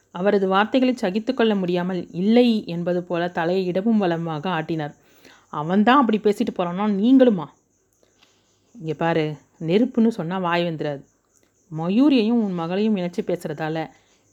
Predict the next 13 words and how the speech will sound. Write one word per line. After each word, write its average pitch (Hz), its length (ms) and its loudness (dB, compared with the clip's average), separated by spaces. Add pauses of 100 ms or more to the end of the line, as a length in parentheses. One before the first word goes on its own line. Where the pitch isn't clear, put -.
(100)
இனி 170 260 2
அவக்கு 185 320 -2
எந்த 170 300 -2
பாதகமும் 175 560 -2
வந்துடாது. 156 360 -6 (760)
சேத்துல 220 560 0
வளர 170 320 -2
செந்தாமரையை 180 680 -2
தானே 175 220 -4
மகாலட்சுமிக்கு 180 680 -4
மாலையா 180 400 0
கட்டி 180 220 -4
போடுறோம் 175 400 -8